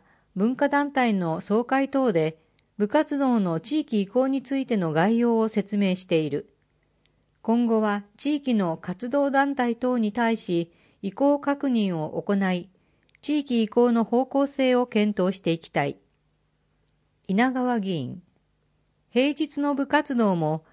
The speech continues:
地域移行していくのか？教育部長。現段階では休日の部活動を地域移行にしていく方向であり、平日は通常学校の部活動となる。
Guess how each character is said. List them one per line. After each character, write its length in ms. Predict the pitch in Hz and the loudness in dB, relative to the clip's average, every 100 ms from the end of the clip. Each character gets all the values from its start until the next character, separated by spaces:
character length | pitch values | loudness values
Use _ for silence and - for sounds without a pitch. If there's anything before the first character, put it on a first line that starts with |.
| _ | _
地 220 | - 285 | -2 -2
域 260 | 285 208 180 | -2 -4 -4
移 60 | |
行 220 | - 240 | 2 2
し 120 | 247 - | 2 0
て 120 | 233 | 0
い 100 | 214 | 0
く 100 | 226 | -2
の 140 | 190 | -2
か？ 240 | - 135 - _ _ _ _ _ _ _ _ _ _ _ _ | -4 -6 -8 _ _ _ _ _ _ _ _ _ _ _ _
教 220 | 214 226 | 0 2
育 240 | 262 - | 0 -2
部 120 | 214 | -4
長。 320 | 208 151 135 - _ _ _ _ _ - | -4 -4 -6 -10 _ _ _ _ _ -2
現 220 | 277 302 | 0 2
段 220 | 240 233 | 2 2
階 200 | 233 233 | 2 2
で 120 | 226 220 | 4 4
は 260 | 185 175 - - | 4 0 -6 -4
休 240 | 254 311 | 0 0
日 240 | 311 294 | 0 -2
の 140 | 285 285 | -2 -2
部 100 | 277 | 0
活 280 | 302 311 240 | -2 -2 2
動 280 | 233 196 170 | 4 6 6
を 220 | 156 - _ _ | 2 0 _ _
地 200 | - 294 | -6 -2
域 240 | 311 - 220 | -2 0 0
移 60 | |
行 220 | 202 254 254 | 2 2 4
に 160 | 240 | 2
し 60 | 233 | 0
て 160 | 247 | 0
い 60 | 240 | 0
く 120 | 233 | -2
方 220 | 220 220 | 0 0
向 220 | 214 214 214 | 0 0 2
で 140 | 208 | 2
あ 100 | 202 | 0
り、 220 | 160 151 - _ _ _ _ | -2 -6 -10 _ _ _ _
平 180 | 254 277 | 0 0
日 260 | 294 - | 0 0
は 240 | 285 262 262 | 4 4 2
通 320 | - 262 294 | -4 -4 -2
常 260 | 302 294 269 | 0 0 2
学 260 | 240 233 | 2 2
校 200 | - 294 | -2 0
の 120 | 294 | 0
部 120 | 277 262 | -2 -2
活 240 | 294 262 | -2 0
動 180 | 208 170 | 0 0
と 140 | 165 | -2
な 160 | 156 165 | -2 -4
る。 200 | 135 | -4